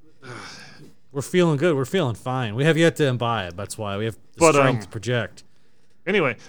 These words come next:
Speaker 2: uh, I apologize to everybody for the last number of episodes. The last couple should have been fine, but that little period where we were doing them on the tablet, it appears that, um, 'cause we installed Audacity on it to,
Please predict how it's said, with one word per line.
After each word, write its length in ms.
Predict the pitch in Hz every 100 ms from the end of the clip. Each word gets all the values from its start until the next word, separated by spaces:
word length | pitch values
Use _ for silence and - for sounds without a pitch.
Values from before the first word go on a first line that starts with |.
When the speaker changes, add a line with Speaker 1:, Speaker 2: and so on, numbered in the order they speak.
| -
Speaker 2:
uh, 40 |
I 260 | 147 147 147
apologize 440 | 147 202 190 185 160
to 100 | 139
everybody 360 | 147 156 156
for 80 | 151
the 60 | 135
last 380 | 127 139 135 143
number 220 | 135 131
of 80 | 113
episodes. 760 | 117 147 143 147 143 139 - 139
The 180 | 131 135
last 360 | 190 190 -
couple 360 | - 190 202 202
should 160 | - 196
have 60 |
been 140 | 196 196
fine, 400 | - 202 202 208
but 180 | 147 127 - - 147
that 180 | 139 135
little 300 | 151 143 120 - -
period 340 | 131 139 147
where 140 | 127 120
we 40 |
were 120 | 117
doing 200 | 107 123
them 120 | 123 120
on 80 |
the 80 | 101
tablet, 640 | - - 113 151 214 - - - - - - -
it 100 | 117
appears 540 | 113 156 180 185 156
that, 220 | 147 143 - - -
um, 360 | 135 127 120 117
'cause 160 | 123 127
we 160 | 127 127
installed 460 | 131 120 135 127 117
Audacity 680 | 101 113 117 - 123 123 123
on 140 | 120
it 120 | 120
to, 220 | 113 107